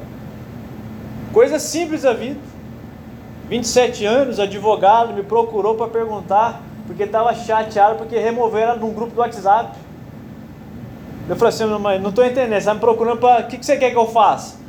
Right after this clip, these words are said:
"Quero saber por que que eles me tiraram." Falei: "Deve ser porque você não participa. Você não vai, você não fala nada, mas você vir falar comigo por causa de um grupo do WhatsApp, uma mulher de vinte e sete anos, bem-sucedida financeiramente,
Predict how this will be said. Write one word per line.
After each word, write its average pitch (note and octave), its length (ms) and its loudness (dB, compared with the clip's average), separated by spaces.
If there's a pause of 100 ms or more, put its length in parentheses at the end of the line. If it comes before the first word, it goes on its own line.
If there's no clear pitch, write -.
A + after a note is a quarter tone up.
(360)
"Quero A#3 200 0
saber C4 260 6
por D4+ 160 2
que C4+ 180 2
que C#4 80 -2
eles D#4 180 -2
me D#4+ 120 -6
tiraram." C4+ 600 2 (300)
Falei: C4+ 180 0
"Deve G#3 140 4
ser A3 180 0
porque A3 240 -2
você C#4+ 280 4
não D#4+ 200 4
participa. E4 880 2 (560)
Você F3+ 300 0
não D#4 140 2
vai, D4 320 6
você A3 240 -2
não B3+ 100 -2
fala C#4 320 2
nada, C#4+ 300 0
mas A#3 160 0
você D4 340 -2 (640)
vir D4+ 180 -4
falar D4+ 360 6
comigo C#4+ 380 -2
por C#4 180 -4
causa C#4+ 200 4
de D4 60 -2
um C4 80 -2
grupo C#4+ 160 -2
do D#4 60 0
WhatsApp, C4+ 680 4 (380)
uma G3+ 120 -4
mulher C4 300 4
de - 60 -4
vinte D#4 180 -6
e - 40 -14
sete D#4+ 340 2
anos, C4 260 0
bem-sucedida D4 680 -2
financeiramente, C#4+ 920 2